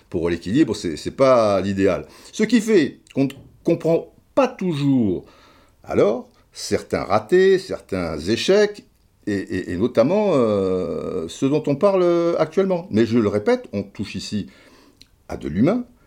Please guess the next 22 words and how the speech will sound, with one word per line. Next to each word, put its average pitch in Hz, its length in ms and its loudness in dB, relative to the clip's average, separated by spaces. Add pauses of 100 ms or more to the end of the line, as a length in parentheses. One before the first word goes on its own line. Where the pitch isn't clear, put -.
(380)
et 131 180 2
tout 269 340 2
être, 151 480 0
être - 180 -2
humain, 127 440 0
et, 120 320 2
et 120 100 0
ce, 120 300 2 (520)
quel 113 220 0
qu'il 139 180 -6
soit, 214 480 -4
si - 200 -18
tu 104 100 -14
veux, 90 140 -4
même 98 200 -8
si 98 460 -6
fort 95 220 -12
mental, 95 480 -6
enfin, 95 160 -6
enfin, 92 160 -6
patati - 360 -10
patata, 82 520 -4